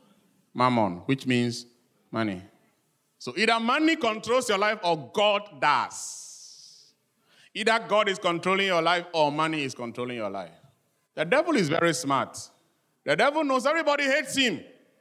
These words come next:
Who loves the devil? I've never to meet somebody who say, "I, I love Satan." Even the idol worshiper, he hates Satan. But he worship idols.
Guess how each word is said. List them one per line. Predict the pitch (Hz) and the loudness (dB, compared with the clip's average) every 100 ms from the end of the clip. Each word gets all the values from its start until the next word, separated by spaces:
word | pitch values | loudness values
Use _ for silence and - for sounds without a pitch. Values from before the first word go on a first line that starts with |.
| _ _ - | _ _ -14
Who | 254 | -6
loves | 226 202 180 | 0 0 0
the | 160 | 0
devil? | 165 156 117 - _ _ _ _ _ | 0 -2 -8 -12 _ _ _ _ _
I've | 139 143 | -6 0
never | 170 208 | 0 0
to | 165 | -2
meet | 165 175 | -4 -2
somebody | 175 170 170 | -2 -2 -4
who | |
say, | 160 | -2
"I, | 151 139 | 0 0
I | 135 139 | 0 -2
love | 151 156 | -2 -4
Satan." | - 175 156 98 - _ _ _ - | -6 -10 -10 -12 -14 _ _ _ -6
Even | 175 190 180 | 0 0 2
the | 151 | 2
idol | 165 180 175 | 2 2 2
worshiper, | 160 151 156 127 107 - _ _ _ | 2 -2 -4 -4 -4 -8 _ _ _
he | 139 | -6
hates | 139 160 - | -2 -2 -2
Satan. | 180 175 107 - _ _ _ - | -6 -4 -8 -10 _ _ _ -2
But | 127 | 2
he | |
worship | 139 170 202 185 | 4 2 0 0
idols. | 185 175 107 95 - | 0 2 -2 -4 -20